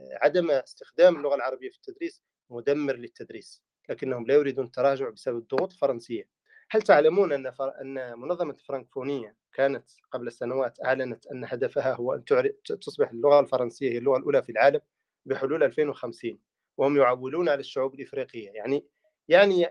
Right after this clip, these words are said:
يعولون على أن يصبح المغرب، الجزائر، تونس، السنغال، مالي، موريتانيا وغيرها من الدول يعني المتفرنسة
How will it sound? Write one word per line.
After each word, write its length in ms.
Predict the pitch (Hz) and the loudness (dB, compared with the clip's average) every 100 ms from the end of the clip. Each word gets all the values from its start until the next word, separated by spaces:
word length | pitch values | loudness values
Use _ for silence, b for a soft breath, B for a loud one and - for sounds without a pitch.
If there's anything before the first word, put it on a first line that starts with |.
| - | -2
يعولون 520 | 139 160 175 208 214 | 0 2 4 4 2
على 240 | 156 165 | 0 -2
أن 100 | 170 | -6
يصبح 380 | 196 - 160 - | -10 -10 -10 -8
المغرب، 720 | 127 123 117 196 175 170 143 | -8 -10 -4 -4 -2 -8 -12
الجزائر، 680 | 117 117 165 180 165 147 143 - | _ -8 0 0 2 0 -2 -8
تونس، 480 | 170 170 151 139 135 _ 143 | -8 -6 -6 -8 -10 _ -12
السنغال، 520 | 156 143 143 143 131 | -6 2 4 4 2
مالي، 540 | 113 147 143 131 135 131 | -2 0 0 -2 -10 -14
موريتانيا 720 | 117 _ 151 151 143 135 135 - _ _ - | -14 _ 0 0 0 -4 -6 -10 _ _ -6
وغيرها 440 | 120 156 143 139 | -2 0 0 -2
من 180 | 135 127 | -4 -10
الدول 380 | - 151 143 123 | -8 -2 -2 -2
يعني 400 | 117 117 117 120 | -8 -8 -10 -12
المتفرنسة 1400 | 117 117 120 120 - _ _ _ - 160 139 - 143 | -12 -12 -12 -12 -14 _ _ _ 0 2 0 2 2